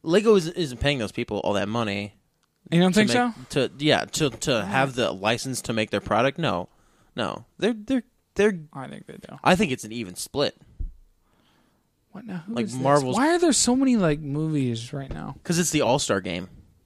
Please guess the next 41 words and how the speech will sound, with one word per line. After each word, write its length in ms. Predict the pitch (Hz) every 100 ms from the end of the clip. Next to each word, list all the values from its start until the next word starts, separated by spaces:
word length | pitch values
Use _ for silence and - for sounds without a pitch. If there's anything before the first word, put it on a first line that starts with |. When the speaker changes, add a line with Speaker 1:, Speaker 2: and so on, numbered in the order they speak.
| _ _ - - _ _ -
Speaker 2:
Oh. 280 | 135 123 123
Speaker 1:
It's 140 | -
the 80 | 135
All-Star 320 | 131 131 131
Game, 160 | 110 104
so 100 | 123
commercial 380 | - 117 117
breaks 280 | 104 104 -
are, 80 | 104
like, 160 | 98 -
three 180 | 113
times 280 | 107 107 104
as 60 | 214
Speaker 2:
I 40 |
wanna 220 | 294 311 220
Speaker 1:
long. 40 |
Speaker 2:
see 280 | - - 214
this 380 | 170 196 175 -
too. 400 | - 202 147 120
This, 280 | 139 135 -
uh, 180 | 156 143 175
trailer 320 | - 175 185
for 140 | 160 156
Fantastic 640 | 165 160 170 170 - 160
Four. 400 | - 160 170 180 _ _ _ _ _ _ _ _ _ - _ _ _ _ _ _ _ _ _ -
I 100 | 156
know 80 | 151
you 120 | 143
don't 200 | 135 123
like 160 | 123 123
hero 280 | - 123 131
movies, 480 | 131 50 - 139 - -
but 180 | - -
apparently 380 | 139 170 175 175
Speaker 1:
So 20 |
Speaker 2:
that's 160 | 160 147
Speaker 1:
that's, 20 | 151
Speaker 2:
all 80 |
we 140 | 151 139
make 180 | 143 135
Speaker 1:
that's 160 | 151